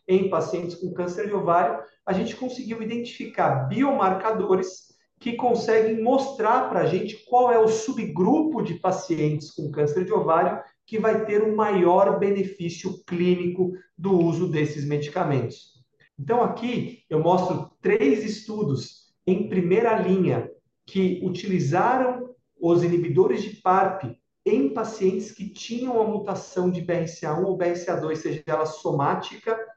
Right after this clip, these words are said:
ou germinativa, mostrando que, naqueles casos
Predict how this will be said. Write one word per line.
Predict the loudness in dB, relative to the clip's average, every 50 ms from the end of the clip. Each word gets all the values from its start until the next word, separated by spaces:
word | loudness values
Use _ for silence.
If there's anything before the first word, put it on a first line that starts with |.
| _ _ _ _
ou | 2 4 4 4 4
germinativa, | 4 4 4 4 4 2 2 2 -2 -4 -8 -8 -6 -6 -4 -4 -6 -8 -10 -16 _ _ _ _ _ _ _ _ _
mostrando | -2 0 2 4 4 2 0 2 2 4 4 4 2 2 0 -2 -4
que, | -6 -4 -2 -2 -2 -4 -6 -12 _ _ _
naqueles | -4 -4 -2 -2 -2 0 0 0 -2 -4
casos | -4 0 2 4 4 2 2 0 -4 -6 -10 -14 -20 _